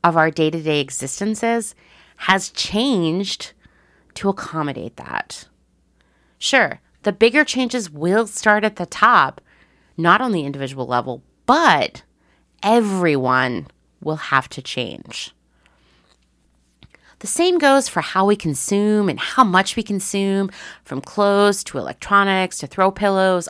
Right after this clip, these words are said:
all of it. We have to buy less, reuse more, repair things, share things. You know the whole spiel by now. If you're listening to this episode right now,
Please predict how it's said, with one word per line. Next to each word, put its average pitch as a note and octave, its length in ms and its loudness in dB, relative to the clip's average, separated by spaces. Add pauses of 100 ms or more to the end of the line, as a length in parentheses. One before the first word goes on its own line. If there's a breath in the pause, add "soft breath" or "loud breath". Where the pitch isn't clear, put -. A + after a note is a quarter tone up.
all G3+ 180 6
of D#3+ 120 -2
it. D#2+ 220 -8 (340 soft breath)
We C#3 80 -8
have C3+ 100 -10
to C3+ 80 -6
buy F#3+ 380 4
less, F#3+ 480 2 (200)
reuse C#3+ 540 -2
more, C3 480 0 (360 soft breath)
repair G#3+ 420 0
things, G3+ 520 0
share G3 460 0
things. G3 460 0 (560 soft breath)
You F4 160 -2
know F4+ 140 4
the G#3 80 2
whole D#3+ 160 2
spiel C3 380 2
by B2 180 2
now. B2 340 0 (420 loud breath)
If - 140 -10
you're D4+ 100 2
listening A3+ 800 -2
to G3+ 100 -6
this G#3 180 -4
episode G#3+ 420 0
right G#3 220 0
now, G#3 440 2